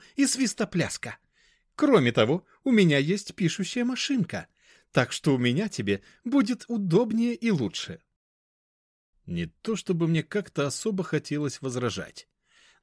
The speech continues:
На третий день мне удалось зажать в углу своего доктора, который оказался больше всего похож на мультяшного злодея, и затребовать, чтобы меня выписали.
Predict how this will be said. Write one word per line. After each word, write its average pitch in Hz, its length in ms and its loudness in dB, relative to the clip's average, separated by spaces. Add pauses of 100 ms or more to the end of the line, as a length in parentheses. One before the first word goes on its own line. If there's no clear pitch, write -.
На - 160 0
третий 202 400 0
день 170 300 0
мне 95 180 0
удалось 101 500 2
зажать 95 460 -2
в 104 60 -2
углу 98 240 -2
своего 101 400 0
доктора, 95 560 -6 (540)
который 98 520 0
оказался 143 560 2
больше 180 380 2
всего 170 340 2
похож 165 460 0
на 139 80 -2
мультяшного 120 680 -2
злодея, 80 600 -6 (380)
и 113 80 2
затребовать, 95 680 0
чтобы 110 380 2
меня 107 300 0
выписали. 90 580 -8